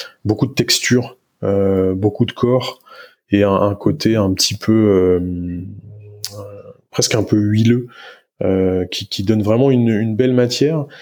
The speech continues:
Euh, et en fait, la conjonction des deux fait que, euh, mais, jeune, on, on arrive à faire des, des, des whiskies qui, qui sont vraiment intéressants.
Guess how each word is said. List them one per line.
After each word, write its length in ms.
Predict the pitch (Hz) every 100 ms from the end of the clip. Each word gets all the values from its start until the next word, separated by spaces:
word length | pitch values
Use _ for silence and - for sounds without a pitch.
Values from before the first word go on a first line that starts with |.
| - _ _ 104
Euh, 360 | 101 101 98
et 120 | 95 104
en 80 |
fait, 200 | 104 143
la 80 | 113
conjonction 600 | - 113 113 117 - 127
des 140 | 113 113
deux 180 | 143 147
fait 260 | - 120
que, 140 | 120 107
euh, 400 | 110 101 92 92
mais, 180 | 107 -
jeune, 460 | 123 98 120 131 120
on, 100 | 98
on 380 | 95 95 98 101
arrive 180 | 104
à 80 | 104
faire 180 | - 104
des, 220 | 98 98
des, 400 | 95 98 95 95 - - - _ _ -
des 80 | 104
whiskies 340 | 101 - 117
qui, 380 | 104 95 92 95
qui 120 | -
sont 160 | - 104
vraiment 320 | 95 104 107
intéressants. 460 | 101 104 104 -